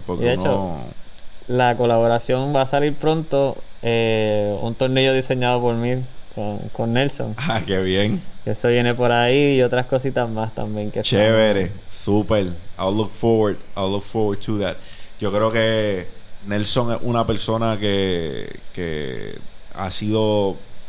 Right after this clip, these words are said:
Speaker 1: bien visionario en muchas cosas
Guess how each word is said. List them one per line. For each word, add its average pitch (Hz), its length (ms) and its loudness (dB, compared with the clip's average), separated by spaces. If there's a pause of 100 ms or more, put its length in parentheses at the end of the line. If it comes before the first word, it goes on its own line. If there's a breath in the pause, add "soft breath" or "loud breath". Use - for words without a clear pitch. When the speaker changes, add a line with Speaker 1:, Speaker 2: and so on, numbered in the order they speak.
Speaker 1:
bien 104 360 -2
visionario 104 840 0
en 92 140 -6
muchas 98 280 -6
cosas 123 440 -4